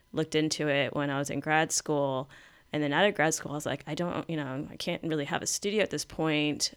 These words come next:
um, and I don't know what a space to have." Um,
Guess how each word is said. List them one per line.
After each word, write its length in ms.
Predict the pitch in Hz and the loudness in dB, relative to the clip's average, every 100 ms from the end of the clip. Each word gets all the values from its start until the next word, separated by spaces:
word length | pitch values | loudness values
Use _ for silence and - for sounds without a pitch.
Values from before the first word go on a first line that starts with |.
| - | -2
um, 520 | 160 147 135 127 - | 0 2 0 -4 -4
and 340 | 143 143 139 - | -2 -2 -2 -4
I 140 | 120 123 | -8 -8
don't 240 | 139 160 | -4 -2
know 60 | 143 | -2
what 140 | - | -4
a 40 | - | -4
space 420 | - 190 208 - | -2 0 2 0
to 80 | 135 | -2
have." 460 | - 139 127 135 135 - - - - - - | -2 0 0 0 -4 -16 -20 -20 -20 -12 2
Um, 440 | 160 156 147 131 | 4 6 4 0